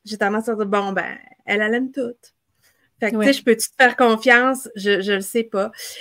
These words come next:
Speaker 1: Mais c'est, avant, là, tu sais, ça, ça, moi, ça me,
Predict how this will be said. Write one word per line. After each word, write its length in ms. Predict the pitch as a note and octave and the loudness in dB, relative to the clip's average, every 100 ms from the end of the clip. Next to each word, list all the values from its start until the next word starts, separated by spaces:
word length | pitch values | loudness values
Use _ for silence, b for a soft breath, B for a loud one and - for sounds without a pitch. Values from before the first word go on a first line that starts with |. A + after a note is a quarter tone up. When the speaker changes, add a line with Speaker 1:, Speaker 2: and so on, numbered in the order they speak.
| - | -2
Speaker 1:
Mais 140 | A3 A3 | 0 0
c'est, 160 | - | -2
avant, 340 | A#3 A#3+ A#3+ D#4+ F#4+ | 2 2 4 0 0
là, 400 | G#3+ A3 A#3+ - _ _ - _ _ _ _ _ _ - | -2 0 -2 -4 _ _ -20 _ _ _ _ _ _ -6
tu 140 | D#4 | -6
sais, 160 | D4+ G3+ | -6 -6
ça, 180 | - G#3+ | 0 0
ça, 60 | - _ _ _ _ | 0 _ _ _ _
moi, 180 | A3+ C4+ | -2 -2
ça 160 | E4 A#3+ | 2 0
me, 340 | G3+ F#3 F#3 | 0 -4 -8